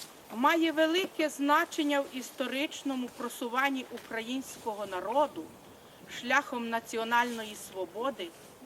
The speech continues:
і державної незалежності. Реальне існування протягом восьми з половиною місяців національної галицької державності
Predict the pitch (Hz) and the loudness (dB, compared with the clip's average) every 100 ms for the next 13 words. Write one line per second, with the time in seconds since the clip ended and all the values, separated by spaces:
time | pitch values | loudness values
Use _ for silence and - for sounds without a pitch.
0 | 233 - - 233 220 196 175 226 254 240 | -18 -18 -8 -6 -2 -4 4 4 4 -2
1 | 220 208 196 190 185 202 220 247 160 - | -6 -6 -6 -4 0 2 0 -4 -12 -14
2 | - - - - - - - - - - | -18 -18 -18 -18 -20 -20 -20 -20 -20 -20
3 | - - - - 269 302 370 339 311 285 | -20 -18 -6 -2 4 4 6 6 6 4
4 | 277 - 285 262 302 349 294 202 - - | -2 2 2 6 6 8 4 2 -6 -8
5 | 233 285 - 247 262 226 240 - 247 277 | 4 4 4 -4 -4 -4 -4 -4 -2 -2
6 | 277 - 240 226 233 277 254 247 226 226 | -2 -6 -4 -2 -2 -2 0 -2 -4 -4
7 | 269 254 220 - 208 196 - - - 202 | -4 -4 -6 -8 -8 -8 -16 -20 -12 0
8 | 240 - 247 254 262 277 262 254 240 220 | 0 2 0 2 4 4 2 -2 -2 2
9 | 247 262 240 - 240 220 202 196 185 240 | 2 2 -2 -6 -6 -4 -4 -4 2 4
10 | 277 254 196 - - | 4 0 -6 -14 -14